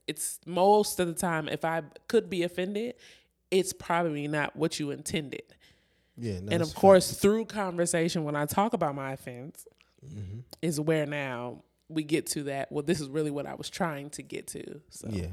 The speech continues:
Speaker 2: you're right. Exa-, you know, I'm a straight shooter, but it could be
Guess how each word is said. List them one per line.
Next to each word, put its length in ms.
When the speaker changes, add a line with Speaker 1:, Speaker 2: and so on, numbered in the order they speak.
Speaker 2:
you're 180
right. 120
Exa-, 420
you 160
know, 60
I'm 100
a 40
straight 280
shooter, 380
but 320
it 140
could 160
be 340